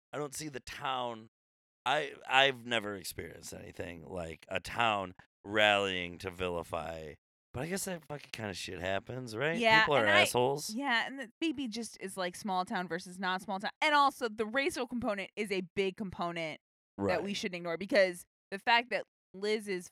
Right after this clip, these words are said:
Speaker 2: father is undocumented
Speaker 1: Uh-huh.
Speaker 2: is
Speaker 1: And
Speaker 2: a thing that comes up a lot in those conversations,
Speaker 1: Right.
Speaker 2: which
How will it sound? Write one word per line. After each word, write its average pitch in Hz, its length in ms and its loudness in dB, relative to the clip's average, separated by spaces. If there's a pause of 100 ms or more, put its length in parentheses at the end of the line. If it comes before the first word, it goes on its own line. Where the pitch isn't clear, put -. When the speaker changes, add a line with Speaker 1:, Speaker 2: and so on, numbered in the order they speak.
(100)
Speaker 2:
father 185 500 6
is 175 240 -4
undocumented 160 1160 -4 (140)
Speaker 1:
Uh-huh. 95 420 0 (960)
Speaker 2:
is 196 200 2
Speaker 1:
And 143 540 2 (100)
Speaker 2:
a 190 100 0
thing 190 260 -4
that 170 140 -2
comes 196 280 -2
up 190 140 0
a 190 60 2
lot 180 420 6
in 175 180 -4
those 160 600 -6 (100)
conversations, 160 800 -4
Speaker 1:
Right. 95 80 2
Speaker 2:
which - 280 -4